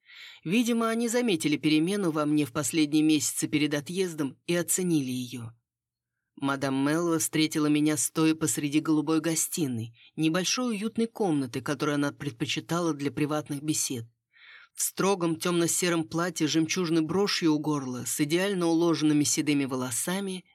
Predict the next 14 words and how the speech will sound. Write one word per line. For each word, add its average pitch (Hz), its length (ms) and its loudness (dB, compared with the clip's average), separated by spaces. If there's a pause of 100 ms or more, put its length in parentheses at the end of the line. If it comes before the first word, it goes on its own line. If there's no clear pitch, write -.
(120)
она 170 380 0
выглядела, 185 640 0
как 151 220 -4
всегда, 135 460 -2
безупречно. 131 840 -6 (880)
«Адель!» 151 680 2 (320)
Она 147 220 0
протянула 156 500 2
мне 151 200 2
руки 170 280 -4
в 117 100 -8
приветственном 160 640 2
жесте. 147 560 -2 (440)
«Наконец-то!» 151 960 2